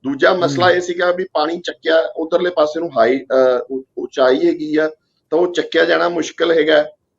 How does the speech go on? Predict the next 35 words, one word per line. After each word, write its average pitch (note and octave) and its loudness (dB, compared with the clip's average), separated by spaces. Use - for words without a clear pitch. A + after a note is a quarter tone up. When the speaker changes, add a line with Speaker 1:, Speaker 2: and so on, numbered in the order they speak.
Speaker 1:
ਤੇ D3+ -2
ਵੀ D#3 -2
Speaker 2:
ਹੂੰ। D3+ -4
Speaker 1:
ਢਲਾਣ D3 2
ਇਸ E3 -4
ਪਾਸੇ D#3 0
ਨੂੰ E3+ -4
ਆ। - -2
ਤਾਂ F3+ -2
ਹੁਣ E3+ -2
ਜੋ F3 -2
ਹਲੇ, E3+ 2
ਅ, - 2
ਜੋ D#3 -2
ਕਨਸੋਆਂ D#3 -2
ਆ E3 2
ਰਹੀਆਂ E3 -4
ਜਾਂ E3 -4
ਜੋ E3 -12
ਸਮਝ D#3+ -6
ਪਤਾ D#3 -6
ਲੱਗੀ C3+ -4
ਆ, D#3 -2
ਉਹ E3+ 0
ਹੈਗੀ D#3 -2
ਆ F3 0
ਕਿ F3+ -8
ਲਿਫਟ E3 -2
ਪੰਪਸ E3+ -2
ਲੱਗਣਗੇ D3 -2
ਤੇ F#3 -2
ਉਸ, F#3 -6
ਉਹਦਾ F#3 -2
ਬਿੱਲ D#3 2
ਸਰਕਾਰ, E3 0